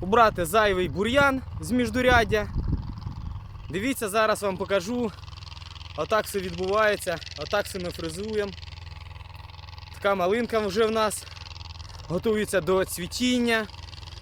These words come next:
Далі будемо проривати на друге плодоношення малину. Зараз ми вже почали,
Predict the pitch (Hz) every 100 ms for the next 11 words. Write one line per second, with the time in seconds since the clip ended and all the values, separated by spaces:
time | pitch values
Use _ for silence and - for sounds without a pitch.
0 | - - - - - 202 220 196 208 196
1 | 190 196 196 202 214 196 175 151 - -
2 | - - - - - - - 170 175 220
3 | 196 202 185 208 220 185 190 190 208 254
4 | 247 233 214 - - - - - - -
5 | - - - - - - - - - 190
6 | 202 196 - 190 175 190 - 175 196 196
7 | 247 247